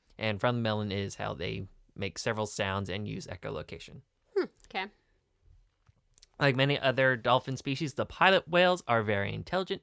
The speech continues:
Speaker 1: and have well-developed brains. In fact, the longfin pilot whale has more neocortical neurons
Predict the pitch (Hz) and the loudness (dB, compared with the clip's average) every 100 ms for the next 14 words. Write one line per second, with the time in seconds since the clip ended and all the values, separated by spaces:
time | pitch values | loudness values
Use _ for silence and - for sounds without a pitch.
0 | _ 131 123 120 120 113 110 117 120 107 | _ -4 -2 2 2 2 2 2 2 2
1 | 107 107 - 107 - - _ - - - | 2 2 0 -6 -6 -12 _ -20 -16 -6
2 | 196 220 160 156 - 131 120 139 160 185 | -4 0 2 2 0 -4 2 2 2 0
3 | 165 - 123 131 123 123 135 - 110 104 | -2 2 4 4 2 2 2 0 0 2
4 | 107 110 147 165 135 151 151 - - 139 | 0 2 2 2 0 -2 -2 -4 -2 -2
5 | 139 - 131 113 98 98 104 | -2 -4 -4 -2 -2 -2 -4